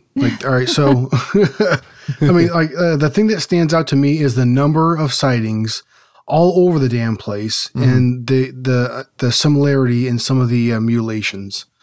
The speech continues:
Speaker 1: you know? So I think there's something going on. What it is, I couldn't freaking tell ya, you know, I, I, 'cause, 'cause, like, the, the, the actual evidence that we see, like, some of these, like, dogs or animals that look like,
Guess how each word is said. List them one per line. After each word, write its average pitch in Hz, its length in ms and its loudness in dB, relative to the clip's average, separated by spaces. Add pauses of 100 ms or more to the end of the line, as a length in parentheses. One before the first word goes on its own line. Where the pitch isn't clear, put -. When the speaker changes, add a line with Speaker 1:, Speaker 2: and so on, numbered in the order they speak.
(360)
Speaker 1:
you 113 80 0
know? 110 240 0 (460)
So 123 300 2
I - 260 -4
think 170 180 0
there's 165 180 2
something 190 240 2
going 185 280 2
on. 143 200 2
What 135 140 2
it 143 80 2
is, 156 180 0
I 135 120 -2
couldn't 131 260 -2
freaking 123 260 -4
tell 110 180 -4
ya, 110 200 -2 (140)
you 127 100 0
know, 120 140 0
I, 131 220 -4
I, 143 100 -4
'cause, - 240 -2 (180)
'cause, 156 180 0
like, 147 160 0
the, 143 340 4
the, 131 280 -4 (340)
the 151 240 -4
actual 147 440 -2
evidence 143 360 2
that 135 120 -4
we 120 120 0
see, 131 360 0
like, 127 140 0
some 139 180 0
of - 20 4
these, 120 220 0
like, 117 220 -6
dogs 120 440 0
or 113 260 -4 (400)
animals 131 440 2
that 120 80 -8
look 127 160 -2
like, 123 140 -6